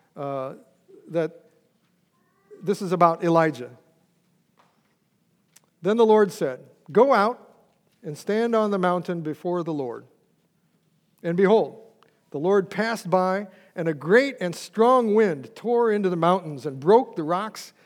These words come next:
in pieces before the Lord. But the Lord was not in the wind. And after the wind, an earthquake. But the Lord was not in the earthquake. And after the earthquake, a fire.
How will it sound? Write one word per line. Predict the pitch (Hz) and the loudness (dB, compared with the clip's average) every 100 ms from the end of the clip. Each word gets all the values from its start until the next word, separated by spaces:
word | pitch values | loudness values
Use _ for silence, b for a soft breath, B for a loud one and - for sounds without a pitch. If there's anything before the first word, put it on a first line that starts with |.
| b | b
in | 190 190 | -6 -4
pieces | - 302 285 196 143 | 0 0 0 -6 -6
before | 143 - 156 | -10 -8 -6
the | 131 | -6
Lord. | 123 117 117 - _ _ _ _ _ _ _ _ _ _ _ _ _ _ _ _ _ _ | -8 -10 -14 -20 _ _ _ _ _ _ _ _ _ _ _ _ _ _ _ _ _ _
But | 165 | -12
the | 160 | -4
Lord | 170 202 | 0 0
was | 143 | -2
not | 160 160 - - | -6 -8 -10 -12
in | 143 | -10
the | |
wind. | 127 190 151 160 _ _ _ _ _ _ _ _ _ _ _ _ | -6 -6 -6 -12 _ _ _ _ _ _ _ _ _ _ _ _
And | 160 | -4
after | 202 190 | -2 0
the | 170 | 0
wind, | 185 247 220 | 2 2 2
an | 170 | 0
earthquake. | 175 247 - 185 123 - - _ _ _ _ _ _ _ _ _ _ _ - | 0 0 0 -2 -2 -8 -20 _ _ _ _ _ _ _ _ _ _ _ -20
But | 135 | -10
the | |
Lord | 139 180 175 | -2 0 0
was | 143 | -4
not | 151 156 139 - | -8 -10 -12 -16
in | 135 | -12
the | 127 | -8
earthquake. | 180 185 117 139 _ _ _ _ b b b b | -8 -8 -16 -16 _ _ _ _ b b b b
And | 156 | -4
after | 185 185 | -2 0
the | 165 | 4
earthquake, | 180 269 - 185 160 | 6 6 4 -2 -2
a | 143 | -8
fire. | - 214 262 165 113 | 0 2 2 0 -4